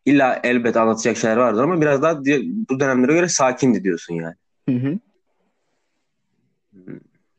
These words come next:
Speaker 1: Üzücü mü peki bu anlattıkların ikisi de? İkisi,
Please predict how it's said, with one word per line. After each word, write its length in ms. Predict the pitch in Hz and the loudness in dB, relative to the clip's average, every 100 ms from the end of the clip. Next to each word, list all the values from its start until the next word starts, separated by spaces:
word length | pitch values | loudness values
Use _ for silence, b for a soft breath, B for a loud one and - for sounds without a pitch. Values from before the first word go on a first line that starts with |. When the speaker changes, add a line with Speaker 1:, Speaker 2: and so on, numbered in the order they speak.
| _ _ _ _ _ _ _ | _ _ _ _ _ _ _
Speaker 1:
Üzücü 340 | 127 120 120 190 | 0 2 2 0
mü 100 | 160 | 0
peki 280 | 104 107 98 | -2 -2 0
bu 80 | 95 - | 0 0
anlattıkların 640 | 101 98 - - - 85 85 | -2 -2 -4 -8 -6 -6 -6
ikisi 340 | 98 - 95 | -4 -4 -2
de? 160 | 85 - | -4 -6
İkisi, 420 | 98 - - 95 | -10 -6 -2 -2